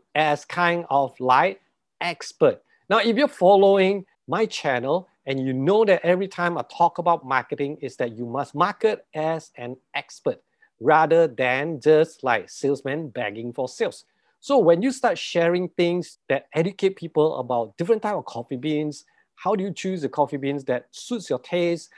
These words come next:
Different coffee beans has different type of taste. So which one would suits you better? So when you start to discuss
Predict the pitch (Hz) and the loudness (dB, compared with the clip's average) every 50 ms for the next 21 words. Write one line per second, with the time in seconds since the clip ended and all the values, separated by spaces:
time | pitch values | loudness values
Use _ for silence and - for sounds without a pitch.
0 | - _ _ _ _ - 160 - 220 214 - - 190 180 - 190 165 160 185 185 | -20 _ _ _ _ -8 -4 -2 -2 -2 0 0 0 0 0 -4 -6 -4 -6 -4
1 | 180 180 160 - - _ _ _ _ - 135 131 127 123 107 156 156 - 190 180 | -6 -6 -8 -10 -16 _ _ _ _ -4 -4 -4 -4 -4 -4 -6 -4 -4 -6 -8
2 | - - 180 165 143 - - - 170 160 160 170 156 _ _ _ _ _ _ _ | -4 -2 -2 -2 -2 -4 -6 -4 -2 -2 -2 -4 -6 _ _ _ _ _ _ _
3 | _ _ - - 156 139 117 131 202 185 - - 208 208 202 175 147 - - - | _ _ 0 0 2 2 2 -2 -4 -4 -2 -2 -2 -2 0 -2 -4 -6 -6 -8
4 | - 185 185 - - 190 190 175 143 156 160 165 175 180 180 175 - - _ _ | -10 -10 -10 -10 -8 -8 -4 0 0 2 4 4 4 4 4 2 -2 -8 _ _
5 | _ _ - 285 285 247 247 247 233 185 - - 254 233 - _ _ - 214 185 | _ _ -2 -2 2 2 2 2 2 0 0 -2 -4 -4 -6 _ _ -6 -6 -6
6 | - _ _ 123 147 208 202 - - - 226 226 233 233 - | -6 _ _ -8 -6 -6 -6 -8 -4 -2 0 0 0 -2 -4